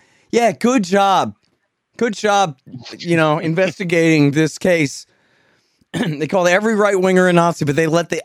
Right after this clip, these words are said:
Speaker 1: actual Nazis get away with killing a hundred and seventy people, man. You know? These guys.
Speaker 2: Yep. Yep.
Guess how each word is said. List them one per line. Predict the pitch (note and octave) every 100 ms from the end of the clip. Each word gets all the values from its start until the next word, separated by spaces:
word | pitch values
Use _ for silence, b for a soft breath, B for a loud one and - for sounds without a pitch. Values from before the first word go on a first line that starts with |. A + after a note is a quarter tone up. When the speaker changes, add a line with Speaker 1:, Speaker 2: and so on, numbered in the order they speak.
| D3+
Speaker 1:
actual | D#3 E3 - F3+
Nazis | E3 D#3+ D3+ - D3 B2 A#2+
get | - D#3+
away | D#3+ C#3+ C#3
with | C3+ C3
killing | - C#3 C3+
a | B2+ A#2+
hundred | B2+ C3
and | B2+ A#2
seventy | - C3 B2 A#2+ A#2
people, | A2+ G#2+ F#2 F#2
man. | F#2 F#2+ F#2 _ _ _ _ _ -
You | A2
know? | C3 D3+ C3 b b b b
These | G2 -
guys. | F#2 F2
Speaker 2:
Yep. | E3 _ _ _ _ _ -
Yep. | D#3